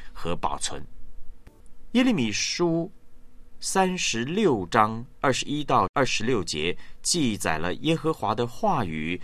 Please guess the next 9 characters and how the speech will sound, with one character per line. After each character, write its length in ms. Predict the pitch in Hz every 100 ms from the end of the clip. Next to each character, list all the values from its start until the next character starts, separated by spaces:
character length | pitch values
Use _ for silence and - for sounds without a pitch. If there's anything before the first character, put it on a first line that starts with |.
| -
遭 240 | - 131 123
到 180 | 123 98
王 340 | 80 76 98
的 100 | 101
弃 420 | 95 - - 131
绝。 320 | 80 76 82 - - - - - - - - - -
经 260 | - 262
文 160 | 220
呢， 80 | 117